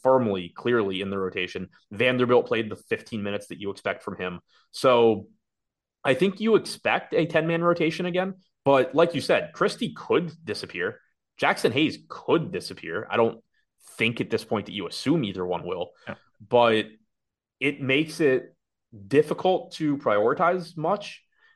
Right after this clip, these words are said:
Speaker 1: Uh, Rui is projected for eighteen percent ownership at forty-one hundred, so, you know, the ownership is there.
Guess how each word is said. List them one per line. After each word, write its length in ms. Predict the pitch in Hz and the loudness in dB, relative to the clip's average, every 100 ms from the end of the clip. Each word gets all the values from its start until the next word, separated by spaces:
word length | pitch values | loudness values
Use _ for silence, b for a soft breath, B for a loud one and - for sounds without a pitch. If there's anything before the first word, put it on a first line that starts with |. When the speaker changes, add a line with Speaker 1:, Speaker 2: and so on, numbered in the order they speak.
| _ | _
Speaker 1:
Uh, 220 | - 110 | 2 4
Rui 340 | 110 131 151 156 | 4 6 8 6
is 120 | 143 | 4
projected 360 | 135 131 131 - | 2 0 0 0
for 120 | 139 | 0
eighteen 340 | 120 - 143 | 0 -2 -6
percent 280 | 135 127 120 | -4 -2 0
ownership 380 | 117 123 139 127 | 0 0 -4 -6
at 60 | |
forty-one 380 | - 123 120 120 | -2 -2 2 0
hundred, 340 | 113 113 117 110 | 0 0 -2 -2
so, 220 | 104 98 | -2 -2
you 120 | 98 | -2
know, 80 | 98 | -4
the 60 | |
ownership 400 | 98 107 104 107 | -2 -4 -2 -4
is 160 | 110 95 | -4 -6
there. 320 | 90 95 101 | 0 2 0